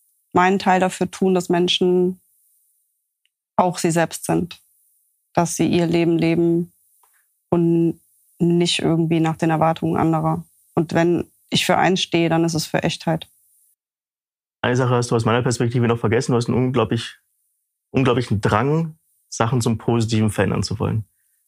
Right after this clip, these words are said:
Speaker 2: Ja, wir kennen uns jetzt schon eine Zeit lang. Immer wenn wir zusammensitzen,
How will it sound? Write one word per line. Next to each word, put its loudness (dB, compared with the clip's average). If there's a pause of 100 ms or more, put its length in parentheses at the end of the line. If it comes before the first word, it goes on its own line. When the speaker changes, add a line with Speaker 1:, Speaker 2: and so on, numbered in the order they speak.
(160)
Speaker 2:
Ja, 2
wir 2
kennen 2
uns 0
jetzt -2
schon 2
eine 2
Zeit 0
lang. 2
Immer 2
wenn 0
wir 0
zusammensitzen, 0